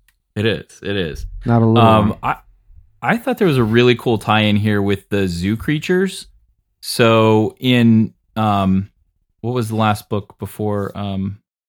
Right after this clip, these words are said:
Speaker 1: sorry, I, it's escaping me at this point.
Speaker 2: Rising
Speaker 1: Out of the
Speaker 2: Storm?
Speaker 1: Shadows, right?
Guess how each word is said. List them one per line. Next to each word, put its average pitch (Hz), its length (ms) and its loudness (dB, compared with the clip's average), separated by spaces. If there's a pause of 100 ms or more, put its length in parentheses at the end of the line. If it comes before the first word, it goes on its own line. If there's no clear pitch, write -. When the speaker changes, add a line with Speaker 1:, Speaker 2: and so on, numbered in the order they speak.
(800)
Speaker 1:
sorry, 87 380 -6
I, 92 140 -8 (500)
it's 87 240 -12
escaping 87 460 -6
me 85 80 -4
at 82 100 -10
this - 140 -16
point. 82 260 -8
Speaker 2:
Rising 120 240 0
Speaker 1:
Out 107 60 4
of 101 60 -2
the 98 60 -2
Speaker 2:
Storm? 127 140 6
Speaker 1:
Shadows, 165 320 0
right? 90 220 -4